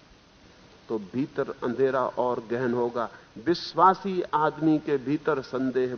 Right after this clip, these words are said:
बहुत गहन होता है। संदेह को मिटाना हो, द्वार दरवाजे खोलो, पूछो, डरो मत। विचार की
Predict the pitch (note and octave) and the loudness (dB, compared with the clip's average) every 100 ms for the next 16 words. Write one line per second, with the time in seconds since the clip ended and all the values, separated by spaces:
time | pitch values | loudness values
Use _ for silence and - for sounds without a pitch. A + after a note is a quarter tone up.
0 | G#2+ B2 B2 A2+ G#2+ A#2 B2 A#2 A2 G2+ | 0 0 0 -6 -4 -4 -2 -4 -4 -4
1 | - - - - - - - - - - | -6 -8 -16 -20 -20 -20 -20 -20 -20 -20
2 | - - - - - - - - - - | -20 -20 -20 -20 -20 -20 -20 -20 -20 -20
3 | - - - - - - C#3 C#3 D#3 E3 | -20 -20 -20 -18 -16 -6 -4 -2 -2 -2
4 | - F3 C3 A2+ A2+ A#2+ B2+ E3+ G#3+ D3 | -2 -2 0 0 0 0 -2 -2 -4 -2
5 | A#2 A2 A2+ G#2+ G#2+ G#2 G#2 G#2+ G2+ - | 0 2 0 -4 -4 -4 -4 -6 -10 -8
6 | - G2+ F#2+ D#2 - - - - A3 A3+ | -6 -4 -4 -8 -12 -20 -20 -4 -2 -2
7 | - F#3+ A#2+ D#2+ - - - - - - | 2 4 4 0 -8 -20 -20 -20 -20 -20
8 | - - - - A2 A2+ B2+ A#2+ A#2 A2+ | -20 -20 -20 -18 -8 -2 0 2 0 -4
9 | - - - - - - - C3 D#3 E3 | -6 -20 -20 -20 -20 -18 -4 -2 2 6
10 | E3+ F3 - - F#3 | 6 6 -2 -10 -6